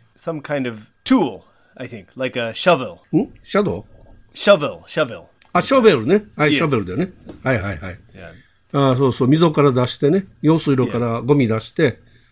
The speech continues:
Speaker 1: Yeah.
Speaker 2: ほんで、あの、トラックかなんかが取りに来るんでしょ？ずっと。
Speaker 1: That's right.
Speaker 2: 回ってね。
Speaker 1: Yeah, yeah. Yeah, like a Keitora, like a small compact
Speaker 2: Mm.
Speaker 1: truck, uh,
Speaker 2: <laughs>
Speaker 1: picks up all of the, uh, uh, garbage and weeds and stuff, uh, from the
Speaker 2: Mm.
Speaker 1: river. But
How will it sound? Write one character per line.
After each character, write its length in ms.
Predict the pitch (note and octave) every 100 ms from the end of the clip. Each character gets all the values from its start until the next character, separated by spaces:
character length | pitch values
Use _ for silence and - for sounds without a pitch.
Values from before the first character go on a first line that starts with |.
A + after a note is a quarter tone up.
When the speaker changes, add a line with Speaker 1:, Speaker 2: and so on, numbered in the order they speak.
| -
Speaker 1:
Yeah. 140 | A#2
Speaker 2:
ほ 60 | G3+
ん 20 |
で、 60 | G3
あ 40 |
の、 100 | F3+
ト 120 | F#3
ラ 100 | A#3
ッ 40 | B3
ク 80 | F#3+
か 100 | F3
な 80 |
ん 60 | F3
か 80 | C3+
が 100 | B2+
取 160 | D3
り 60 | D#3
に 60 | E3+
来 40 |
る 60 | F3+
ん 40 |
で 80 | G#2
し 60 |
ょ？ 100 | A#2+ -
ず 120 | G2 G#2+
っ 80 | G#2
と。 120 | -
Speaker 1:
That's 160 | E3+
right. 60 | E3
Speaker 2:
回 100 | C#3+
っ 40 | A2+
て 120 | C#3
ね。 60 |
Speaker 1:
Yeah, 240 | C#3+ A#2+ F#2 _ _ _ _ _
yeah. 240 | D#3 C3+ A#2
Yeah, 40 |
like 200 | B2 B2+
a 120 | A#2 -
Keitora, 460 | D#3 C#3 B2+ B2
like 160 | B2 A#2+
a 60 |
small 480 | A2 - C3+ C3 B2 - _ -
compact 240 | D3 C3+
Speaker 2:
Mm. 400 | D3+ B2+ G2 -
Speaker 1:
truck, 460 | - C3 A#2 - - -
uh, 360 | C3 A#2 G#2+ - - - -
Speaker 2:
<laughs> 340 | - - _
Speaker 1:
picks 240 | - D3+ D#3
up 180 | C#3 C3+
all 160 | C3
of 140 | B2+ A#2
the, 240 | B2 A#2+
uh, 260 | A2+ A2 G#2 - _ _ -
uh, 480 | A#2+ G#2 G2 G2 - _ _
garbage 560 | B2+ A#2 G#2+ A2 G#2 G#2
and 240 | G2 G2+
weeds 480 | B2 B2 A#2+ G#2+ -
and 180 | G#2 G2
stuff, 380 | - G2+ - _ _ _
uh, 320 | A2 G2+ F#2+
from 300 | - - C#3
the 60 | G#2+
Speaker 2:
Mm. 80 | D#2+
Speaker 1:
river. 300 | G2 F2+ - - -
But 240 | C#3 B2